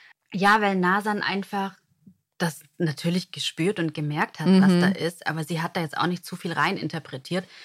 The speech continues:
Speaker 1: Sie kennt ja auch die ganze Vorgeschichte bis dahin noch gar nicht mit den beiden, die ja schon war.
Speaker 2: Das
Speaker 1: Und,
Speaker 2: stimmt.
Speaker 1: ähm, deshalb ist das für sie jetzt, ja, so, „Hm, was war denn da? Erzähl mal.“ Und irgendwie,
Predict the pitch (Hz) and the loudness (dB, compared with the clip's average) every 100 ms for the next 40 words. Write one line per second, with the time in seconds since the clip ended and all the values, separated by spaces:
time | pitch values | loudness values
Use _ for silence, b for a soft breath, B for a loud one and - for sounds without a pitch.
0 | b - - 185 185 156 160 170 170 165 | b -16 -4 -2 -2 -4 -4 -2 -2 -4
1 | - 175 190 - 160 - 151 147 - 147 | -4 -2 -2 -4 -8 -8 -8 -8 -2 0
2 | 156 156 147 - 147 151 156 147 156 147 | 0 0 -2 -2 -2 -2 -4 -4 -2 0
3 | 143 156 156 151 139 143 139 139 156 185 | -2 -2 -2 -4 -4 -4 -2 0 -2 -4
4 | B B B B 165 156 151 151 175 156 | B B B B 4 4 4 2 0 0
5 | 151 b b b b - 160 - 165 - | -4 b b b b -6 -4 0 0 0
6 | - 170 156 170 156 151 143 - - 107 | -4 -4 -4 -4 -2 -2 -4 -10 -18 -12
7 | 143 151 240 170 151 160 170 165 151 147 | -4 0 0 -2 -4 -2 0 -2 0 -2
8 | - 143 208 254 220 226 143 - 170 214 | 0 0 2 0 0 0 -2 -2 0 0
9 | 208 202 - 165 - 160 175 208 | 0 -2 -2 -4 -4 0 4 8